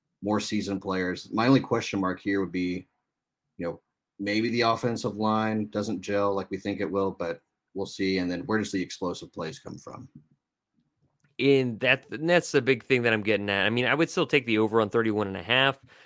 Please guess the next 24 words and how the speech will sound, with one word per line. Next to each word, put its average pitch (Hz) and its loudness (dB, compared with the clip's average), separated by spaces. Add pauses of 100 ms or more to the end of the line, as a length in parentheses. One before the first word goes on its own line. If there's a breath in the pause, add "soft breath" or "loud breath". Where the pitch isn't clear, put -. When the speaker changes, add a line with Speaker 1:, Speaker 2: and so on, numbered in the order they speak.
(200 loud breath)
Speaker 2:
but 117 4
I'm 123 4
not 117 0
sure 113 -4
how 107 0
much 160 2
over 185 4
I 190 2
would 190 2
go. 190 0
I 117 -4
mean, 110 -2
I 107 0
would 113 -2
be 98 -8 (140)
remiss 101 -2
to 101 -10
say 110 2
that 104 0
I 107 0
would 123 -4
feel 107 -6
comfortable 113 -2
with 107 0